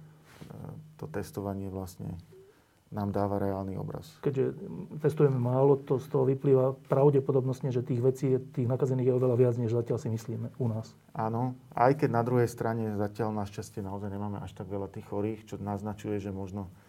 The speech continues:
Speaker 2: Tých ťažko chorých na iskách a tak.
Speaker 1: Áno, ale a vôbec, všeobecne chorých,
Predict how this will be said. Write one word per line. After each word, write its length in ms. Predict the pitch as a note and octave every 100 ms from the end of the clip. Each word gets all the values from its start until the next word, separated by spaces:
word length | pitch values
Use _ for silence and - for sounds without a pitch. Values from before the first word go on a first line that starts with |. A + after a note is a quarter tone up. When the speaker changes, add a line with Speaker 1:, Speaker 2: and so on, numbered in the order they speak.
| -
Speaker 2:
Tých 160 | -
ťažko 240 | D3+ D3+ C3
chorých 280 | C#3 C3
na 120 | C3 B2+
iskách 320 | A#2+ A#2+ A#2
a 60 | A2+
tak. 60 | A2+ - _
Speaker 1:
Áno, 280 | - G#2+ F#2+ F#2+ - -
ale 240 | A2 A2+ G#2+
a 160 | - A2+
vôbec, 400 | G#2+ B2 G#2 - - -
všeobecne 520 | A2 G#2 F#2 - G2+ F#2 - - - - - - - - - -
chorých, 320 | G#2 G2+ G2+